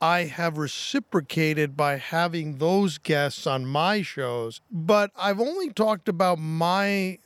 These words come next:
journey on other people's shows. I have not talked about my journey on my own show, because so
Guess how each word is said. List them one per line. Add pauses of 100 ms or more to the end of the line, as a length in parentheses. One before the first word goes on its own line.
(100)
journey
on
other
people's
shows.
I
have
not
talked
about
my
journey
on
my
own
show,
because
so